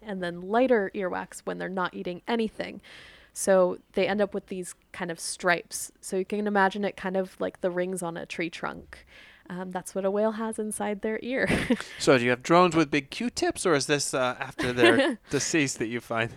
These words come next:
Speaker 1: Yes,
Speaker 2: the earwax?
Speaker 1: the latter. So,
Speaker 2: <laughs> Okay.
Speaker 1: um, the whales don't have any external ear. You can't find it if you just are looking at them. We think that the larger whales, the larger baleen whales, are hearing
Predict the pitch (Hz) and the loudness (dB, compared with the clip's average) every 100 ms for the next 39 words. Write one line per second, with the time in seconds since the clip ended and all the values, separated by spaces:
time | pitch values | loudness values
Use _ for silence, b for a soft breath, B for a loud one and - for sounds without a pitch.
0 | - 202 208 185 - 214 202 - 208 208 | -8 4 6 6 0 -6 -6 -6 0 2
1 | 196 190 185 180 185 - 214 196 196 - | 6 6 4 2 -2 2 6 8 8 4
2 | - 214 190 196 208 240 247 254 262 - | 2 2 2 0 -2 2 6 6 4 4
3 | 214 214 220 208 214 208 - - 208 208 | 2 4 0 2 0 -2 -4 -2 0 0
4 | - 208 202 202 208 _ _ - 208 - | -2 -4 -2 -2 -6 _ _ -12 -12 -2
5 | 208 202 214 208 202 214 127 190 - 190 | 0 0 0 0 2 -2 -2 -8 -8 -6
6 | 190 - - 196 - - 190 180 196 226 | -6 -10 -10 -10 -10 -6 -2 0 0 -2
7 | 226 226 - 285 330 B B B B 226 | -2 -2 0 0 0 B B B B 2
8 | 277 - 302 330 330 233 - 190 185 196 | 2 4 0 2 4 2 4 2 4 4
9 | 247 240 240 247 247 - - - 196 202 | 2 2 4 4 0 -8 -10 -4 2 2
10 | 208 202 196 208 208 214 226 254 - 208 | 2 0 -2 -2 -2 0 0 0 -2 -4
11 | 190 - 226 240 269 | -4 -2 0 0 0